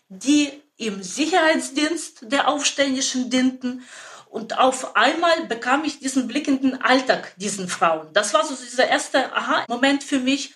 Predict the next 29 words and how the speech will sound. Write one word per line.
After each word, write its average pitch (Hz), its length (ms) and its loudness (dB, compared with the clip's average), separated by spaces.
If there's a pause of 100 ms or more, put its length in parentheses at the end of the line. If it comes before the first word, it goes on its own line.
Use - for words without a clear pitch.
(140)
wo 269 260 2
ich - 580 -8 (340)
überlegt 247 460 0
habe, 262 160 2
einfach 247 400 -6
weiter 208 560 0 (360)
zu - 160 -10
forschen, 302 480 0 (320)
und 247 200 -6
zwar 254 260 2
dann 240 160 2
schon 262 380 -4 (120)
eben, 254 540 -4
ähm, 233 560 0 (140)
in 269 140 2
den 262 140 2
Archiven. 208 560 -2 (240)
Und, 226 340 -4
äh, 247 240 2
zu 233 140 -12
diesem 294 320 -2
Zeitpunkt, 302 760 0
ein 226 240 0
amerikanischer 233 600 0
Historiker, 240 580 0
Jeffrey 240 360 0
Birds, 226 320 2
hat, 233 180 -2
ähm, 208 1080 -2